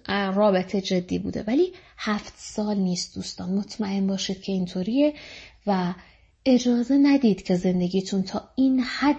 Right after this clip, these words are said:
دیگه توی اون پایین بمونه یا مثل دوستمون پونزده سال بمونه.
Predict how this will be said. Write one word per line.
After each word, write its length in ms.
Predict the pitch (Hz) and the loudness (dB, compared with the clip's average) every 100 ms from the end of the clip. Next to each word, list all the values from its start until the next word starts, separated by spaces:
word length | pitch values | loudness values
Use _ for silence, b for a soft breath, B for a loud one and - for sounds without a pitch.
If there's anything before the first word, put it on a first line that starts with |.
| - | -2
دیگه 380 | 208 196 196 202 | -4 0 0 0
توی 200 | 202 233 | -2 -2
اون 140 | 233 | 0
پایین 360 | 220 - 196 214 | -2 -4 0 2
بمونه 600 | 220 226 202 175 170 175 B B B | 4 4 2 2 -2 -6 B B B
یا 80 | 220 | 2
مثل 300 | 220 214 240 - - | 2 2 -2 -2 -6
دوستمون 580 | 220 - - 202 208 202 | -4 -4 -4 -2 -2 -4
پونزده 680 | - 226 220 202 220 254 269 | 0 2 2 0 0 -2 -2
سال 500 | - - 254 269 240 | -6 0 2 2 4
بمونه. 640 | 247 233 185 175 175 | 4 4 2 0 -2